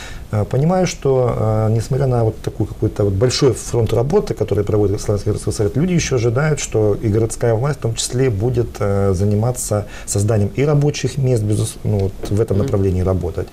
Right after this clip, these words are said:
Speaker 1: Могу сказать, что и здесь тоже есть определённые результаты и есть, э, скажем, задачи, которые мы себе ставим на девятнадцатый год.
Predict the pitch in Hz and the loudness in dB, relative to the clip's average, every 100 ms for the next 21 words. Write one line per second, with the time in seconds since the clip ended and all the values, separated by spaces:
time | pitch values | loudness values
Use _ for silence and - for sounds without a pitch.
0 | - - - - - 117 135 151 147 170 | -14 -14 -14 -16 -6 -2 0 2 2 0
1 | - 131 131 - - - 139 117 107 90 | 2 2 0 -8 -8 0 2 4 4 0
2 | - 110 85 92 98 107 90 - - 98 | 0 0 2 2 2 2 0 -4 -2 0
3 | 101 98 101 107 127 127 214 - 107 95 | 2 2 2 2 -2 -2 -2 0 0 2
4 | 110 110 131 175 175 - 110 110 - 113 | 2 0 2 2 0 -2 0 0 2 2
5 | 110 123 147 - - 117 113 - 104 104 | 2 2 0 -4 -2 2 2 2 0 0
6 | - 135 117 98 101 101 98 92 98 - | 0 0 2 2 2 2 2 2 0 0
7 | 107 - - 95 87 | -4 -4 -4 -2 -2